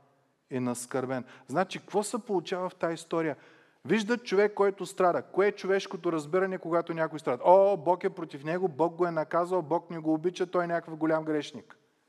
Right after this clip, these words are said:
И текста вижте как продължава. "Но той беше наранен поради нашите престъпления. Беше бит поради нашите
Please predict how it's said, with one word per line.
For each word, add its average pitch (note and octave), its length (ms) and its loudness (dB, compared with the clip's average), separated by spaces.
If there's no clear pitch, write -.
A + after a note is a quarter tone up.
И D3+ 60 0
текста F3 360 4
вижте F3+ 200 -4
как E3 240 0
продължава. D3 540 -2
"Но A2 200 -4
той E3+ 480 2
беше C3+ 460 -4
наранен B2 800 -4
поради A2 440 -2
нашите A#2 680 -6
престъпления. G#2+ 880 -12
Беше A2+ 520 2
бит C#3 420 -4
поради A2 440 0
нашите B2 880 -4